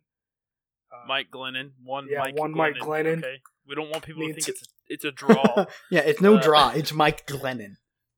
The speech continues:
Speaker 1: Mikey G. Uh, me and Tony both went eleven and three. Tony, your record is now fifty, forty-three in a Mike Glennon.
Speaker 3: Ooh,
Speaker 1: And I'm
Speaker 3: baby.
Speaker 1: fifty-six, thirty-seven in a Mike Glennon.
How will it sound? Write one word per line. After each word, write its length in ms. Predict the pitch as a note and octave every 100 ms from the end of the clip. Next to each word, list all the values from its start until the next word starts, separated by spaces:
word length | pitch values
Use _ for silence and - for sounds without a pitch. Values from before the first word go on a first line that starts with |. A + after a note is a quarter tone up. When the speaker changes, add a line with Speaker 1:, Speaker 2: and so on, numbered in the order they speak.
| _ -
Speaker 1:
Mikey 300 | D#3+ - E3+
G. 460 | - C4 A3+ E3+ _ _ _ _ _ _ _ C#3+
Uh, 360 | C#3+ C#3 C3+ C#3
me 200 | D#3+ E3
and 100 | -
Tony 300 | F3 E3 D#3
both 300 | D#3 D#3 E3+
went 120 | D#3
eleven 340 | D3+ D#3 D3+ D3
and 120 | C#3
three. 420 | D3+ D3+ C#3+ C3 _ _ _ _ _ -
Tony, 280 | D#3+ D#3
your 140 | D#3 D3+
record 300 | D3+ D3+ D#3
is 100 | C#3+
now 240 | D3 C#3+
fifty, 640 | C#3 - D#3 - D#3 D#3 _ _ _ _ -
forty-three 800 | D#3 D3+ - - D#3 D#3 E3 - _
in 60 | C#3+
a 20 |
Mike 300 | C#3 C#3+ D3 -
Glennon. 360 | D3+ D3 D#3 D#3 _ _ C#3+
Speaker 3:
Ooh, 320 | C3+ B2+ A2
Speaker 1:
And 60 | G#2+
I'm 60 | G#2
Speaker 3:
baby. 200 | G#2 -
Speaker 1:
fifty-six, 840 | E3 - E3 - - E3 - - -
thirty-seven 800 | D#3+ D3+ - - D#3 D3 C3+ B2+ -
in 80 | C#3+
a 40 |
Mike 280 | C3+ C3+ C#3+
Glennon. 420 | C#3+ C#3 C3 B2+